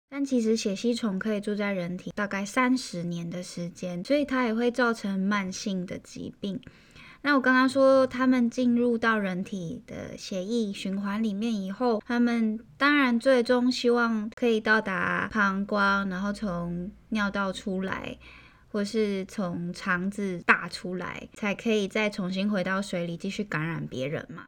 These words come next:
那虽然是它的目的地，但是不一定每只虫虫它都可以到达那个目的地，所以有一些它就乱跑，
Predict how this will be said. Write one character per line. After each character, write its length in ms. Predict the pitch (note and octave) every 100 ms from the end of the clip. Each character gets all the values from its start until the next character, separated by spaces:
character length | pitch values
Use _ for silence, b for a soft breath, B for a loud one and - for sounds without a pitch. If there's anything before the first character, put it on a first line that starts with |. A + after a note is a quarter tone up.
| _
那 140 | C#4 E4
虽 180 | E4+ D#4
然 100 | C#4
是 120 | C#4
它 160 | C#4
的 100 | C4
目 260 | B3 C4 B3
的 280 | A3+ B3 G#3
地， 280 | - G#3+ F#3+
但 240 | A3+ A3+
是 320 | A3+ A#3 A3+ A3
不 200 | C4+ B3+
一 60 |
定 240 | A3+ B3+ A#3
每 220 | F#3+ G3
只 240 | G#3+ G#3+
虫 280 | A3 G3 E3+
虫 280 | E3+ D#3 E3
它 180 | G3 F#3+
都 160 | G3+
可 160 | G3+ G#3
以 100 | F3+
到 240 | F3+ G3
达 280 | F#3 F3 F#3
那 100 | F#3 F3+
个 100 | F3+
目 220 | F#3 F3
的 180 | F#3 E3
地， 260 | - F3+ B B B B
所 140 | -
以 100 | A3+
有 220 | A3+ F#3 F3+
一 40 |
些 360 | - A3+ G#3+ A3
它 100 | G#3+
就 140 | A3
乱 320 | A3 G#3+ G3
跑， 420 | - - - -